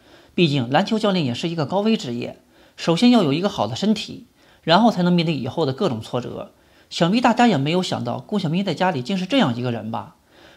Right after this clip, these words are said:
正是他对家人的尽心尽责，才能让他在赛场上叱咤风云。而且，不管是在训练场还是在赛场上，他都把这些球员当成自己最亲的人。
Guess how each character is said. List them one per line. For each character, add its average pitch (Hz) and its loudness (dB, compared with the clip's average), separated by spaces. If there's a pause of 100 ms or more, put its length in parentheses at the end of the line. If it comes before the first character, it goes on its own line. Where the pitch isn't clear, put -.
正 277 4
是 226 2
他 233 4
对 233 2
家 220 0
人 180 -2
的 180 0
尽 175 0
心 170 0
尽 170 -2
责， 127 -8 (300)
才 170 -2
能 202 0
让 190 0
他 190 4
在 185 0
赛 185 2
场 127 -4
上 123 -4
叱 123 -8
咤 147 -4
风 147 -2
云。 120 -8 (300)
而 156 -2
且， 131 -4 (320)
不 285 2
管 175 4
是 226 0
在 214 2
训 233 0
练 139 2
场 - -10
还 165 -8
是 190 -4
在 175 0
赛 180 2
场 - -6
上， - -12 (500)
他 - -6
都 285 6
把 139 2
这 180 -2
些 202 2
球 202 -4
员 190 0
当 208 0
成 202 -2
自 208 -6
己 131 -4
最 170 -4
亲 240 2
的 185 4
人。 110 -6